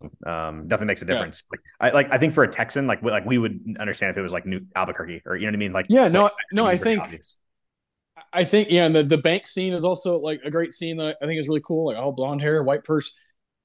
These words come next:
Speaker 2: I
Speaker 1: Mm, yeah.
Speaker 2: th-, there's a lot of moments in this movie that, that puts it high up on my list of Texan movies, like,
Speaker 1: Yeah.
Speaker 2: movies based in Texas or around Texas.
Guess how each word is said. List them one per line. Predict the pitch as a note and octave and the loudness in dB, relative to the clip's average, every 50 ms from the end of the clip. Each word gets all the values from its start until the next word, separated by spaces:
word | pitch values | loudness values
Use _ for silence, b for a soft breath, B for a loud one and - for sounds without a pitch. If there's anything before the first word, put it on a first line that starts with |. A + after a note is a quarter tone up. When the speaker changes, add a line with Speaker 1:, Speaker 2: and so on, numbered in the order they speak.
| _ _ | _ _
Speaker 2:
I | C#3+ D3 C3+ | -2 0 0
Speaker 1:
Mm, | A2+ A2 A2+ G#2 F#2 - - _ | 2 0 0 0 -2 -6 -8 _
yeah. | G2 F2+ E2 - - - _ _ _ _ _ _ _ - E3 | -2 -2 -2 -2 -6 -14 _ _ _ _ _ _ _ 4 6
Speaker 2:
th-, | F#3 G3+ G3 - D#3 | 6 6 6 2 -2
there's | D#3+ D3+ D3+ D#3 F3+ F3+ E3+ | -4 0 4 6 8 8 8
a | F#3 | 8
lot | E3 E3 E3+ G3 | 8 10 10 8
of | F#3+ E3+ | 8 6
moments | D#3 E3 F3 E3 E3 D#3 D3 - | 6 4 4 4 4 0 -2 -4
in | D3+ | -4
this | C#3+ C3+ - | -4 -4 -2
movie | D3+ D3 C#3+ C#3 | 0 0 2 2
that, | C3 B2 A#2+ - - | 0 -2 -4 -2 -2
that | C#3 C3 B2 - _ | -2 -2 -2 -4 _
puts | - F3 D#3 - | 0 0 0 0
it | D3 - | -2 -4
high | - - - D#3 D3 C#3+ | -6 -4 -2 -2 0 0
up | C#3 - | -2 -2
on | D3 C3+ | -2 -2
my | C3 B2 | -2 -2
list | A#2+ B2 B2 A#2 - - | -2 -2 -2 -2 -2 -2
of | A#2 G2+ - - | -4 -4 -8 -8
Texan | - - B2+ - - - B2+ G#2 G#2+ | -8 -8 -4 -2 -2 -4 -2 -6 -8
movies, | G#2 G2+ F#2+ F2 E2+ D#2+ - - - - - | -10 -10 -12 -12 -6 -2 -2 -2 -2 -2 -2
like, | G#2+ F#2+ - - _ _ | -4 -4 -4 -8 _ _
Speaker 1:
Yeah. | B2 B2+ | 0 2
Speaker 2:
movies | A#2+ A#2 G#2+ G2+ | 2 2 0 2
based | - B2 A#2 A#2 A2 - - | 4 4 4 6 4 4 2
in | A#2 A2 | 2 2
Texas | - A#2+ A2+ - - A#2 G#2 | 2 0 0 2 0 0 0
or | A2+ G#2+ | 2 2
around | G#2 G2+ G#2 G2+ G2 G#2 | 2 0 0 -2 -4 -4
Texas. | - - G#2+ G2+ - - G#2 G2 F#2+ - - | -4 -4 -4 -2 -2 -2 0 2 2 0 0